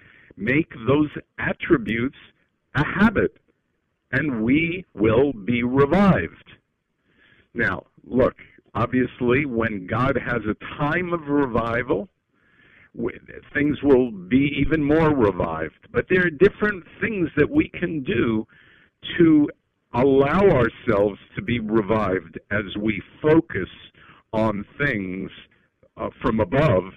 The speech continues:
<laughs> rather than things of this world. So one of the things, if you, if you've heard me speak, you know that I love Isaiah sixty-one, one through four, and because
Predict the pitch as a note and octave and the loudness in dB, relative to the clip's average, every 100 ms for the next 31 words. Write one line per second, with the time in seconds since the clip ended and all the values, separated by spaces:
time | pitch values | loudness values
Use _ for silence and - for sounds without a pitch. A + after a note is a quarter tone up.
0 | _ _ _ F#2 G2 A#2+ A2 G#2+ A2 F#2 | _ _ _ -10 -6 -6 -4 -4 -2 -4
1 | G2+ - D3 C3+ G#2 G2+ - _ _ F#2+ | -6 -6 -2 -2 -2 -4 -8 _ _ -8
2 | E2 E2+ - - G2+ F#2+ D2 - - - | -6 -8 -6 0 2 2 0 -8 -20 -20
3 | - - - C3 A#2 - - B2 D#3+ F#3 | -20 -4 0 2 0 -6 -6 -2 0 -2
4 | E3+ - C#3+ D3+ D#3+ C3+ A2+ - B2 A2+ | -6 -4 -4 -2 -4 -2 -4 -2 -6 -4
5 | A2+ G#2 G#2+ A2+ - - C#3 C#3+ D#3 - | -6 -8 -8 -10 -8 -2 0 0 -4 -4
6 | - G#2+ G#2 - G2+ G#2+ G#2+ A#2+ A2+ G2 | -6 -4 -4 -6 -8 -4 0 0 0 0
7 | F#2+ G#2+ B2 A2 G2+ - G#2 G2+ G#2 A#2 | 0 -2 -2 -2 -4 -4 -2 -2 -4 -8
8 | - - A2 F#2+ E2 E2+ F#2+ B2 _ - | -10 -10 -8 -6 -4 -2 -4 -8 _ -20
9 | - - G#2+ C3+ - A#2+ G2 - - G2 | -20 -6 -2 -2 -4 -4 -4 -6 0 2
10 | G2 E3+ - - - _ - B2+ B2+ B2+ | 2 0 -10 -20 -20 _ -4 0 0 -2
11 | B2 - - G2+ - - E3 D#3 D3 | -6 -12 -20 -8 -8 -6 -4 0 0